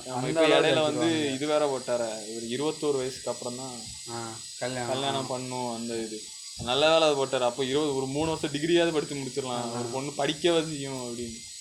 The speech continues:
Speaker 2: அவனுங்க வந்து எப்படா
Speaker 1: ம், எப்ப
Speaker 2: கல்யாணம்?
Speaker 1: க-, கல்யாணம்?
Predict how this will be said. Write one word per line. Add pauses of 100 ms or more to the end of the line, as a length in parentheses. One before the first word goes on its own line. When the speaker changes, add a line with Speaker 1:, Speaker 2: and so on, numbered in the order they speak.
Speaker 2:
அவனுங்க
வந்து
எப்படா (400)
Speaker 1:
ம்,
எப்ப
Speaker 2:
கல்யாணம்?
Speaker 1:
க-,
கல்யாணம்?